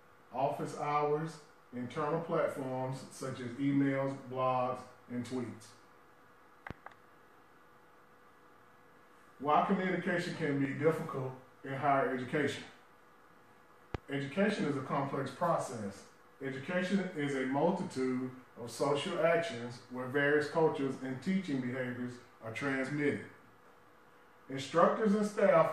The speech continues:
are experts in their fields of study or position, and they are accustomed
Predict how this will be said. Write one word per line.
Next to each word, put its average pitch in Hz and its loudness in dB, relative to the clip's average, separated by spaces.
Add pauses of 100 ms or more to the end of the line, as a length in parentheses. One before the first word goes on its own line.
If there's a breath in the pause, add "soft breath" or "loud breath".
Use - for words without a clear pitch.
are 135 -2
experts 147 2
in 131 -4
their 123 -4
fields 160 0
of 175 -6
study 156 2 (400)
or 135 -4
position, 156 -4 (160)
and 135 -6
they 151 0
are 135 2 (120)
accustomed 127 -2